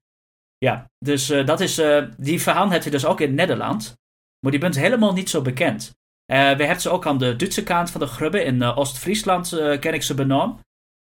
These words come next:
Dus, eh, ja, dat is wel een mooie, ook een grensoverschrijdend wezen binnen de Neder-Saxische folklore. Eh, waar ik g-, geen wat meer over zien zou willen. Dus, eh, kunstenaars die het oppakken kunt, eh, daar kun je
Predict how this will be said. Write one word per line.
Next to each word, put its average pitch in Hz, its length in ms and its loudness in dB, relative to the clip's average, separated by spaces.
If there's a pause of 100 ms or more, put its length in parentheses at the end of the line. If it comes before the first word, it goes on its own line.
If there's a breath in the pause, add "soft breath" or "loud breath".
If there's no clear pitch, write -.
Dus, 147 280 -2
eh, 143 240 -2
ja, 170 120 0
dat 165 160 0
is 185 120 -2
wel 170 180 4
een 156 120 -2
mooie, 175 360 2
ook 160 160 -2
een 147 140 0 (720)
grensoverschrijdend 156 880 -2 (400)
wezen 143 640 0
binnen 139 220 -2
de 127 120 0
Neder-Saxische 139 680 -4
folklore. 131 680 -4 (400)
Eh, 139 380 2
waar 175 140 2
ik 175 120 -4
g-, - 360 -8
geen 110 220 0
wat 131 200 0
meer 170 300 0
over 135 500 0 (280)
zien 151 340 -2
zou 104 300 -4
willen. 101 300 -8 (320)
Dus, 120 260 -2
eh, 135 300 0
kunstenaars 160 520 -2
die 147 100 -2
het 139 80 -4
oppakken 135 500 -4
kunt, 135 280 -2
eh, 120 60 -4
daar 127 240 0
kun 156 160 -2
je 139 220 2